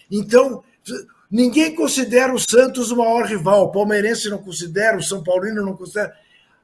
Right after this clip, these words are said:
Aliás, se há uma régua pra medir a grandeza de um clube, é se ele é o principal rival de todos os outros. É o que acontece com o Flamengo no Rio, e,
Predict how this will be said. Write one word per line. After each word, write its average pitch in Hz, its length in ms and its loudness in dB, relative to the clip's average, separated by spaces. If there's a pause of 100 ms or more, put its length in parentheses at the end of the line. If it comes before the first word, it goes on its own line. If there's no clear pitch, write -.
Aliás, 165 680 0 (320)
se - 260 0
há 208 80 8
uma 262 220 2
régua 170 440 4
pra 160 160 2
medir 147 400 -2
a 143 60 -2
grandeza 147 920 -2 (480)
de 120 140 -8
um 143 80 -4
clube, 165 600 -4 (640)
é 185 280 0
se 226 240 -2
ele 220 240 4
é 247 40 8
o 240 280 2 (180)
principal 214 520 -2
rival 208 380 0
de 208 140 -10
todos 196 320 -8
os 208 160 -6
outros. - 500 -6 (720)
É 190 120 0
o 190 100 4
que 190 80 0
acontece 170 560 0
com 170 80 -10
o 151 40 -10
Flamengo 156 480 0
no 160 100 -2
Rio, 170 400 -4 (800)
e, 139 240 -8